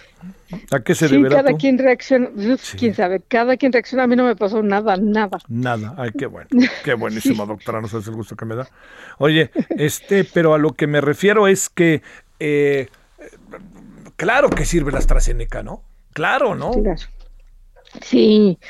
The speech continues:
Speaker 2: to-, o sea, los grados de protección que hemos oído de todas son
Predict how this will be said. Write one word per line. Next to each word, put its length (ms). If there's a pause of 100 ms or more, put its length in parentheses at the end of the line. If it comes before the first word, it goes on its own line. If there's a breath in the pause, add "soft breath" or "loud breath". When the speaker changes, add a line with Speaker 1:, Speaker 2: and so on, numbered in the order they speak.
(300 loud breath)
Speaker 2:
to-, 200
o 100
sea, 180
los 220
grados 500
de 120
protección 920
que 140
hemos 320
oído 520
de 120
todas 460
son 380